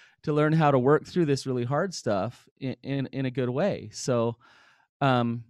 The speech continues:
if you could kinda just speak to th-, the question at hand, the question that we asked is, how did the betrayal and going through betrayal trauma in your marriage, and you went through it a couple of times,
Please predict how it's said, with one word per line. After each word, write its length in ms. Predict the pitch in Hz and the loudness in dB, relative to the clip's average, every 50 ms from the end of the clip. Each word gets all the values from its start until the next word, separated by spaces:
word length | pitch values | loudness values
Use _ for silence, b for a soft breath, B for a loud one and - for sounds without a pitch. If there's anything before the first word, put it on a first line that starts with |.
| _ _ _ _ - _ | _ _ _ _ -8 _
if 120 | 160 - | -6 -4
you 80 | 233 226 | -4 -4
could 140 | - 269 - | -4 -6 -4
kinda 280 | 240 254 233 202 160 | -2 -2 0 0 -2
just 280 | 139 156 160 139 - - | -2 -2 -4 -4 -4 -8
speak 400 | - - - 165 175 170 - - - | -10 -8 -6 -6 -6 -6 -8 -14 -12
to 380 | - 147 135 127 123 120 120 | -6 -4 -2 -2 0 -2 -4
th-, 460 | 113 - _ 80 123 135 - - - | -6 -10 _ -20 -20 -20 -20 -20 -8
the 100 | 127 160 | -8 -8
question 600 | 139 - 175 180 190 - - - 170 151 139 - - - | -6 -2 0 0 0 0 -2 -4 -4 -4 -4 -6 -6 -8
at 140 | 127 - | -8 -6
hand, 380 | 127 139 202 220 160 104 101 101 | -6 -4 -4 -4 -4 -4 -6 -8
the 80 | - - | -10 -6
question 340 | - 139 135 - - 151 | -4 -4 -4 -4 -4 -6
that 100 | 143 - | -6 -6
we 100 | 110 123 | -6 -4
asked 280 | 135 175 175 143 - - | -4 -4 -6 -6 -8 -10
is, 140 | 113 107 - b b b b b b b b b | -12 -14 -14 b b b b b b b b b
how 240 | - - 180 190 226 | -8 -4 -4 -2 -2
did 220 | 240 240 202 175 | -2 -4 -4 -6
the 60 | 175 | -8
betrayal 880 | 151 143 139 - - - - - 139 139 139 135 127 117 110 113 123 131 | -6 -6 -8 -8 -8 -12 -6 -4 -2 -2 0 -2 -2 -4 -4 -4 -6 -6
and 160 | - 127 127 120 | -6 -8 -8 -4
going 260 | 139 135 143 151 160 | -2 -2 -2 -2 -4
through 160 | - - 143 | -6 -10 -10
betrayal 400 | 135 127 - - - 127 117 110 113 | -10 -10 -10 -4 -2 0 0 0 -2
trauma 400 | - - 127 107 107 104 113 113 | -4 -6 -8 -6 -6 -6 -8 -8
in 240 | - - 139 147 139 | -8 -10 -10 -8 -8
your 100 | 131 123 | -8 -6
marriage, 640 | 117 107 98 95 92 98 107 117 127 - - - _ _ _ _ _ _ _ _ _ _ _ _ _ _ | -6 -6 -6 -6 -8 -10 -10 -12 -14 -16 -20 -20 _ _ _ _ _ _ _ _ _ _ _ _ _ _
and 540 | 127 127 123 120 120 117 117 120 120 117 - - | -8 -6 -6 -6 -6 -6 -6 -8 -8 -10 -10 -6
you 120 | 143 156 | -4 -4
went 160 | 156 - - | -4 -4 -6
through 160 | - - 147 | -8 -8 -8
it 60 | 131 113 | -6 -8
a 40 | |
couple 400 | - - - 156 156 - 110 101 | -8 -8 -8 -8 -6 -6 -8 -8
of 100 | 95 - _ | -8 -10 _
times, 640 | - 104 90 90 95 110 131 135 131 - - - | -12 -10 -10 -8 -8 -8 -10 -12 -12 -14 -18 -20